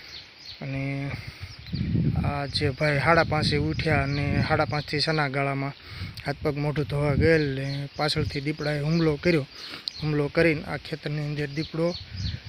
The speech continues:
બાળકને લઈને <clears throat> ભાગી ગયો. ત્યારે જો કે છોકરાનું તો મૃત્યુ થઈ ગયું અને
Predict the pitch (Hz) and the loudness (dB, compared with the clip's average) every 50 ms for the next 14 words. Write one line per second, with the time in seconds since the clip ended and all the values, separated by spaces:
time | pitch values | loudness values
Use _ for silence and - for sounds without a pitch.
0 | - - - - - 165 160 156 - 156 151 147 151 160 165 170 165 165 170 233 | -12 -12 -6 -4 0 0 0 0 -2 -4 -2 -2 -4 -2 0 2 2 2 2 0
1 | - - - - - 175 170 160 156 156 135 - 156 180 185 190 170 147 151 147 | -4 -2 4 6 8 8 8 6 4 0 0 4 4 4 6 6 4 4 2 2
2 | 143 143 - - - - - - - - - - - - - - - - - - | 2 0 -2 -6 -10 -12 -10 -10 -12 -12 -12 -14 -14 -14 -14 -14 -16 -10 -4 -2
3 | - - - - - - - - - - - - - - - 156 151 151 151 147 | -2 -2 -2 -8 -12 -12 -10 -10 -10 -12 -10 -12 -6 -2 2 2 4 6 6 4
4 | 151 151 - - - - - - - - - - - - - - - - - - | 4 4 2 0 0 0 0 0 0 0 0 -4 -4 -2 -2 -2 -2 -2 -6 -10
5 | - - - - - - - - - - - - - - - - - - - 170 | -14 -14 -12 -12 -12 -14 -14 -18 -20 -20 -20 -20 -20 -18 -18 -18 -18 -14 -6 -4
6 | 160 160 - - 156 151 147 147 - - - - - - - - - - - - | -4 -4 -2 0 0 2 2 0 -4 -8 -16 -20 -20 -20 -20 -20 -20 -20 -20 -20
7 | - - - - - - - - - - - - - - - - - - - - | -20 -20 -20 -20 -18 -16 -16 -16 -16 -18 -18 -18 -16 -18 -18 -20 -20 -18 -16 -16
8 | - - - 156 151 - 156 156 147 151 151 151 151 147 147 147 151 160 - - | -12 -8 -6 -6 -6 -2 -2 0 0 0 -2 -2 -2 -2 0 -2 -4 -4 -8 -4
9 | - 151 147 147 - 165 170 156 160 151 156 175 - - - - - - - - | -2 -2 -2 2 2 2 2 2 0 -2 -2 -2 -6 -10 -18 -20 -20 -20 -20 -20
10 | - - - - - - - 160 147 151 151 151 147 147 143 - | -20 -20 -20 -20 -18 -14 -10 -6 -4 -4 -4 -2 -2 -4 -4 -6